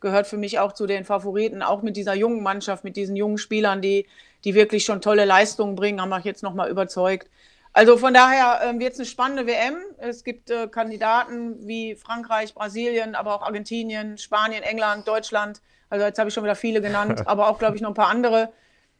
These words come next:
Speaker 1: ähm, die alle um diesen W-M-Titel mitspielen wollen. Und deshalb wird's echt spannend, wer nimmt diese Herausforderung am besten an, wer kommt schnell in diesen Turniermodus. Und da drücke ich alle, alle Daumen und wünsche alles erdenklich Gute,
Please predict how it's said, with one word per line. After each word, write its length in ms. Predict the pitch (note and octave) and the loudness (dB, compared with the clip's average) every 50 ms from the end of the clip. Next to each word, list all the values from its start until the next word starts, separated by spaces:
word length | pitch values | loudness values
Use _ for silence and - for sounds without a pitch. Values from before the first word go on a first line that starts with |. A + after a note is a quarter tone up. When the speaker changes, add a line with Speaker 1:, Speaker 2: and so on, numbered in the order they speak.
| _ _ | _ _
Speaker 1:
ähm, 180 | - G#3 G#3 G#3 | -4 -4 -2 0
die 120 | G#3+ - | 2 4
alle 180 | - G#3+ A#3+ A#3 | 4 6 6 4
um 100 | A3 A3 | 4 2
diesen 240 | G#3+ A3+ G#3+ A3 | -2 -2 -2 -2
W-M-Titel 400 | G#3+ A3 F#3+ G#3+ A#3 A#3+ A#3 G#3+ | 0 0 0 0 0 -2 -2 0
mitspielen 520 | G#3+ A#3 C4 - - - G#3 F#3 F#3 F3+ E3 | -2 -2 -4 -6 -6 -4 -4 -4 -4 -4 -6
wollen. 340 | E3+ E3+ E3+ F3 E3+ F3 F3 | -6 -4 -4 -6 -8 -8 -8
Und 100 | F3 F3 | -8 -8
deshalb 300 | F#3 F#3 - F#3+ F#3 - | -4 -2 -2 -2 0 0
wird's 140 | G3 F#3 | -2 2
echt 240 | - - F#3+ - - | 2 2 2 2 -4
spannend, 360 | - - F#3 G3 G3+ G3+ G3+ | -2 0 0 0 0 -2 0
wer 140 | F#3 G3 F#3+ | 0 0 0
nimmt 220 | G3 G3+ G#3 G#3 - | 2 0 -4 -2 -2
diese 220 | G3+ F#3+ F#3 F#3+ | -4 0 2 2
Herausforderung 720 | F#3 F3+ F#3 G3 G3+ - - G#3 G3 G3 F#3+ F#3 G3 F#3+ | 4 4 4 4 2 2 0 0 2 2 2 0 0 -2
am 120 | F#3+ F3+ | -4 -2
besten 320 | F3+ G3 F#3 - - A3 G3 | -2 -2 -4 -2 -4 -2 0
an, 280 | E3+ G3+ A3 A3+ A3+ - _ _ _ _ _ _ _ | 0 0 0 -2 -6 -12 _ _ _ _ _ _ _
wer 100 | G3+ G3 | -4 -2
kommt 240 | G3 - G3+ F#3+ | -2 -2 -2 -2
schnell 240 | - - G#3 F#3+ G3+ | -4 -2 0 2 2
in 100 | G3+ G3+ | 2 2
diesen 240 | F#3+ G3+ F#3+ G3 G3 | 0 -2 -2 -4 -4
Turniermodus. 800 | F3+ - G3 F#3+ G3+ G#3 G#3 G#3 G#3 G3+ G#3 G3+ G3 - - _ _ _ - _ | -4 -4 -4 -2 -2 0 2 4 4 4 4 2 0 -4 -12 _ _ _ -20 _
Und 220 | _ - G3 F#3+ F3+ | _ -6 -6 0 2
da 80 | F#3+ | 2
drücke 240 | F#3 F#3+ F#3 F#3+ F#3+ | 2 4 0 0 0
ich 160 | F#3 - - | 0 0 6
alle, 240 | - F#3+ G#3 A3+ - | 8 10 10 10 10
alle 220 | - G3 G3+ G3 F3 | 8 6 4 4 4
Daumen 340 | F#3+ F#3 F#3 G3 G3 G3 | 4 4 4 4 2 0
und 280 | F#3+ F#3+ F#3+ F3 F#3 F3 | -2 -4 -6 -8 -8 -8
wünsche 240 | F3+ F#3+ F3+ - - | -8 -8 -4 0 0
alles 220 | D3+ F#3 F#3+ F#3 | 0 0 0 -2
erdenklich 480 | - - E3+ F#3 F#3 F#3+ F#3+ G3 F3+ - | -4 -4 -4 -4 -6 -4 -6 -8 -8 -6
Gute, 440 | - F#3+ G3+ F#3+ G3+ G3 G3 F#3 | -6 -6 -2 -2 -2 -2 -2 -4